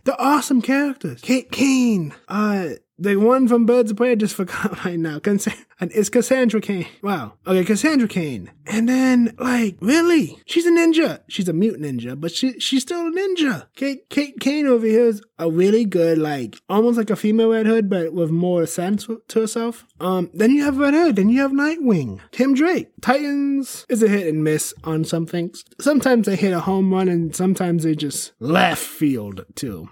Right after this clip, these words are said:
D C is way too experimental with their movies, in my opinion. Well, Marvel's just experimental enough, but doesn't take away from the soul of the character.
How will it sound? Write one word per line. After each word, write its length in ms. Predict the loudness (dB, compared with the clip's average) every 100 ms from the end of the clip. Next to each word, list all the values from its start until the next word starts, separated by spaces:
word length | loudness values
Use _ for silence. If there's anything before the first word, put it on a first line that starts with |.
| 0
D 180 | 2 4
C 220 | 4 4
is 140 | 2
way 340 | 2 2 4 4
too 200 | 2 0
experimental 1040 | 0 -2 0 0 0 -2 -2 -2 -2 -4 -2
with 380 | 0 0 -2
their 180 | -8 -6
movies, 640 | -4 -2 0 2 2 -2
in 120 | -4 -4
my 140 | -4
opinion. 540 | -4 -2 0 0 -2 -6 _ -2
Well, 120 | 0
Marvel's 520 | 4 2 4 2 0
just 540 | -6 -4 0 2 2 0
experimental 640 | -2 2 4 4 4 2
enough, 480 | 4 2 0 -6 -12 -8
but 240 | -8 0
doesn't 460 | 2 4 2 0 -2
take 260 | 0 0
away 220 | 2 0 0
from 200 | -2 -8
the 60 |
soul 380 | -8 -6 -6 -6
of 80 | -8
the 100 | -14
character. 460 | -14 -16 -18 -18